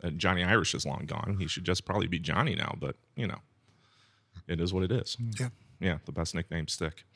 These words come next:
Speaker 2: Mm-hmm.
Speaker 1: Uh, and a, uh, a legendary bartender, Johnny Ale. Shout out
Speaker 2: Oh,
Speaker 1: to him.
Speaker 2: definitely.
Speaker 1: Yes.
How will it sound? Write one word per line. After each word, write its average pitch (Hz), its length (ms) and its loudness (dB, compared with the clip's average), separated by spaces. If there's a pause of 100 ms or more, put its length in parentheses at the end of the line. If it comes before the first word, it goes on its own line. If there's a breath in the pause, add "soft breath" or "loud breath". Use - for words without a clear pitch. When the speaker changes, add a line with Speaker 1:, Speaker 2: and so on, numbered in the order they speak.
(240)
Speaker 2:
Mm-hmm. 110 280 0 (340 loud breath)
Speaker 1:
Uh, 92 460 10
and 113 220 10
a, 120 260 12
uh, 151 300 10
a - 20 8
legendary 175 500 8
bartender, 131 500 2
Johnny 78 380 -2
Ale. 71 200 -2
Shout 101 240 0
out 101 100 2
Speaker 2:
Oh, 135 80 10
Speaker 1:
to 139 80 12
him. 107 60 8
Speaker 2:
definitely. 98 420 8 (160)
Speaker 1:
Yes. - 440 2